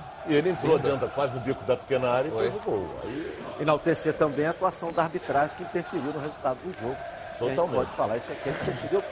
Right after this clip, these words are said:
Speaker 3: totalmente no resultado do jogo.
Speaker 1: Então, eu acho que ele
Speaker 3: Né?
Speaker 1: tava desequilibrado, o árbitro.
Speaker 3: É,
Speaker 1: ele
Speaker 3: não
Speaker 1: tava
Speaker 3: tava bem,
Speaker 1: errando
Speaker 3: não
Speaker 1: coisas
Speaker 3: sei.
Speaker 1: que não, não tinha necessidade, dando cartão desnecessariamente. Qualquer
Speaker 3: É.
Speaker 1: chegada que às vezes tinha, que não era uma falta absurda, que era falta normal de jogo, ele vinha já dando cartão.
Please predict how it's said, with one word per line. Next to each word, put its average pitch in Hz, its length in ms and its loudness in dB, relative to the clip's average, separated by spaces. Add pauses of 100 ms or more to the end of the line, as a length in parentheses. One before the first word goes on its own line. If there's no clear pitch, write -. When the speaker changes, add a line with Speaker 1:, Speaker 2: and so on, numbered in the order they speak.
Speaker 3:
totalmente 196 680 4
no 180 80 -4
resultado 143 340 -2
do - 180 -8
jogo. 110 200 -4
Speaker 1:
Então, - 160 0 (100)
eu 247 140 6
acho 247 140 2
que 247 60 0
ele 233 120 4
Speaker 3:
Né? 220 60 0
Speaker 1:
tava 220 140 4
desequilibrado, 156 840 2
o 123 40 4
árbitro. 147 240 6
Speaker 3:
É, 156 40 4
Speaker 1:
ele 165 100 4
Speaker 3:
não - 60 -2
Speaker 1:
tava 180 180 6
Speaker 3:
tava 202 120 6
bem, 180 80 8
Speaker 1:
errando 165 280 6
Speaker 3:
não - 60 -4
Speaker 1:
coisas 175 300 4
Speaker 3:
sei. 220 80 -2
Speaker 1:
que 175 180 4
não, 160 220 0
não 151 120 -2
tinha 160 240 -2
necessidade, 151 640 2
dando 170 160 4
cartão 165 280 0
desnecessariamente. 147 1120 0 (260)
Qualquer 160 260 4
Speaker 3:
É. - 20 0
Speaker 1:
chegada 156 440 2
que 147 200 2
às 139 120 4
vezes 135 300 0
tinha, 143 420 -2 (220)
que 151 80 -6
não 151 160 4
era 156 160 6
uma 139 140 4
falta 139 380 4
absurda, 147 540 0
que 156 60 -4
era 147 140 2
falta 143 260 0
normal 143 300 2
de 131 120 -2
jogo, 139 360 0
ele 143 120 -2
vinha 139 260 -4
já 139 120 0
dando 139 220 -2
cartão. 135 560 -4